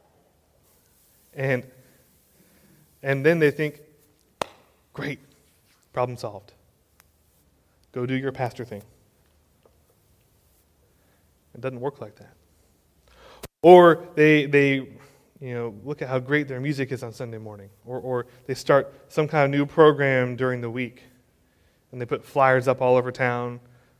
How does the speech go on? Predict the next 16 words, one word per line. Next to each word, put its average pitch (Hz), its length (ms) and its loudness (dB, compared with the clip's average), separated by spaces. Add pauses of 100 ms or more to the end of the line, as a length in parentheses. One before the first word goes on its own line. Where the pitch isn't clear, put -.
(880)
make 135 120 -12
sure 131 160 -6
everyone 127 300 -4
knows 131 260 0
what's 131 140 -14
going 131 180 -6
on 123 180 -2
in 127 60 -8
the 120 60 -12
church. 120 420 -8 (280)
And 131 100 -6
they 131 60 -2
think, 131 200 -6
"Great, 143 320 0
problem 127 300 -12
solved." 117 320 -16